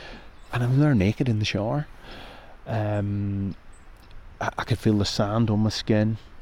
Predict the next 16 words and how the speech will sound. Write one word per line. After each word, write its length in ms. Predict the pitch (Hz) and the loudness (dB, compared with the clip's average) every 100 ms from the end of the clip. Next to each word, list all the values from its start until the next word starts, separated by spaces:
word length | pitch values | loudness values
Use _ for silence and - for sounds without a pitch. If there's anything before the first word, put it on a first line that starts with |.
| - | -8
I 60 | - | -2
could 160 | 104 | -2
feel 440 | - 104 98 98 - | 0 0 0 0 -2
the 180 | 98 90 | -4 -4
threat 440 | - - 98 82 | -4 0 0 0
to 100 | - | 0
my 120 | 95 95 | 2 2
life, 580 | 92 92 98 - - - - - | 2 0 -2 -4 -12 -16 -16 -4
the 140 | 95 90 | -2 -2
pressure 760 | - 104 107 - - 110 107 - | -4 -2 0 0 0 0 0 -2
to 100 | 104 | -2
try 220 | - 98 | 0 -2
and 100 | 98 | -2
save 280 | - 98 - | 0 0 2
his 360 | 117 107 104 | 4 6 6
life. 600 | 104 101 104 107 - - | 6 6 4 2 -2 -14